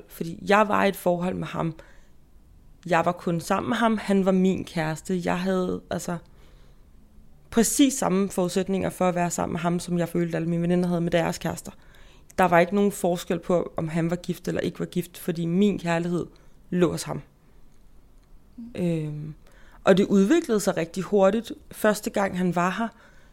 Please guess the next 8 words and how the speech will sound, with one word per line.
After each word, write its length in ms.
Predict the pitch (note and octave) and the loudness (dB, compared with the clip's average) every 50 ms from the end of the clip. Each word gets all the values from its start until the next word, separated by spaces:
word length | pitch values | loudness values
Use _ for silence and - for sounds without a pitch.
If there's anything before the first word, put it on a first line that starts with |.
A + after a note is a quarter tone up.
| - - - - - - | -20 -20 -20 -16 -8 -4
øhm, 600 | G3 G3 F#3+ F#3 F3+ E3+ E3 E3 E3 F3 F3 F3 - - - - _ - - - - | -2 0 0 0 0 -2 -4 -6 -8 -10 -12 -12 -14 -18 -20 -20 _ -20 -20 -12 -6
det 60 | F#3 | -2
var 60 | F3+ F3 | -2 -2
en 80 | D#3 | -2
søndag. 380 | - - - - - - - - - - - - - - _ - - - - - _ _ _ _ - - - _ - - - - - - _ - - - | -2 -2 -4 -4 -4 -6 -12 -14 -14 -20 -20 -20 -20 -20 _ -20 -20 -20 -20 -20 _ _ _ _ -20 -20 -20 _ -20 -20 -20 -20 -20 -20 _ -20 -6 -2
Og 80 | G3+ | -2
han 340 | F3+ F#3 G3+ G3 F#3+ F3+ E3+ - | 0 2 2 2 2 0 -2 -4
kommer 440 | - - G3+ F#3 F#3 F3+ E3+ F3 F#3+ | -2 0 0 2 2 0 -2 -4 -6